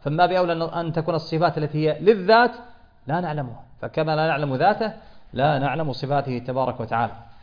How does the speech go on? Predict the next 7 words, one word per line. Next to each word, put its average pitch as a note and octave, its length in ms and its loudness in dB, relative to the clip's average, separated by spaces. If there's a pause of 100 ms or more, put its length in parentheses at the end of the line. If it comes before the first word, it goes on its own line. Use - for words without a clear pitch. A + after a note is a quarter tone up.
(320)
فهو C3+ 240 2
يحب D3+ 540 2
حبا E3+ 220 0
يليق G#3 260 2
بجلاله، D3+ 540 -2
وهو A#2+ 220 -2
يحب. D#3+ 280 2